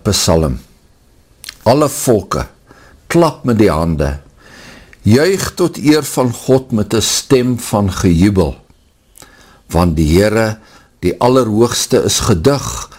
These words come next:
'n groot koning oor die hele aarde. Hy bring volke onder ons en nasies onder ons voete. Hy kies ons erfdeel vir ons uit,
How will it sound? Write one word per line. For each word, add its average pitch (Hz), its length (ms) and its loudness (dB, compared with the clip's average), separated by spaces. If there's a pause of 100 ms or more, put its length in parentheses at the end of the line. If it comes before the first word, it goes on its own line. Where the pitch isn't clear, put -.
(560)
'n 123 120 2
groot 123 680 0
koning 90 640 0
oor 90 140 0
die 78 220 0 (120)
hele 90 360 2
aarde. 71 460 -4 (1300)
Hy 101 520 0 (540)
bring 76 240 -2
volke 113 480 0
onder 85 400 0
ons 85 480 -2
en 76 220 0
nasies 92 680 0
onder 87 320 2
ons 82 300 -4
voete. 73 440 -4 (1200)
Hy 98 140 2 (100)
kies 170 240 2
ons 120 360 0 (520)
erfdeel 110 480 2
vir 95 240 -2
ons 78 300 -2 (100)
uit, - 380 -2